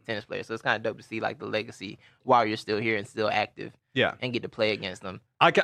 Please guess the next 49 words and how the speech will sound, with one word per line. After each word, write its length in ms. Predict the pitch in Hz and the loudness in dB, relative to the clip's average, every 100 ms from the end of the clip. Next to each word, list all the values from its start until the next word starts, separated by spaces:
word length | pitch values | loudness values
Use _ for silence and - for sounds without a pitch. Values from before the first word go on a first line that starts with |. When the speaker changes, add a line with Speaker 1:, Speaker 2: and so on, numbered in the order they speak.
| - | 4
Speaker 2:
I 80 | |
kinda 240 | 147 175 185 | 6 8 8
have 160 | 160 | 8
that 140 | 147 139 | 6 6
Speaker 1:
I 20 | |
like 80 | 107 | 6
Speaker 2:
same 180 | 147 127 | 6 4
Speaker 1:
that. 120 | 120 | 2
Speaker 2:
view, 160 | 135 | 2
too, 320 | 123 - 135 127 | 2 6 6 6
when 100 | 117 | 4
it 80 | |
comes 360 | 101 123 107 - | 4 2 0 -4
to 340 | - 110 101 95 | -2 -2 -2 0
golf. 460 | 101 101 139 - - | 4 6 6 2 -4
Because, 300 | 117 131 135 | 2 6 6
you 60 | |
Speaker 1:
Yeah. 80 | 131 | 6
Speaker 2:
know, 100 | 165 | 6
for 120 | 127 | 4
so 260 | 135 - 151 | 2 4 4
long, 460 | 117 120 127 123 120 | 6 6 6 4 0
it's 140 | 127 | 0
been 120 | 156 | 2
the 60 | 135 | 2
same 560 | - 135 131 127 120 104 | 2 2 4 4 2 2
guy 400 | 113 113 117 117 | 4 6 6 6
or 160 | 135 | 4
two 220 | 147 165 | 4 4
guys, 420 | 113 95 104 113 - | 6 8 6 4 2
um, 540 | 107 113 107 95 82 _ _ | 6 6 6 4 -2 _ _
who 80 | - | 0
have 100 | 113 | 2
dominated 500 | 98 117 117 113 113 | 4 4 4 4 4
our 200 | 104 107 | 2 2
entire 340 | 110 - 107 98 | 4 4 4 6
lifetime. 580 | 95 107 - 101 101 98 _ | 4 4 4 4 2 -2 _
Speaker 1:
Right. 140 | 95 98 | -2 2
Speaker 2:
And 60 | |
now 200 | 113 127 135 | 4 6 6
we 140 | 120 | 6
have, 420 | 113 113 110 101 - _ _ _ | 6 6 6 4 -2 _ _ _
I 20 | |
mean, 160 | 110 107 - | 0 0 -2
f-, 100 | 123 _ _ - | -8 _ _ 0
golf 260 | 113 131 147 | 6 6 6
has 140 | 123 107 | 2 2
just 260 | 123 - | 0 2
been 500 | 120 113 107 101 95 | 4 4 4 2 -2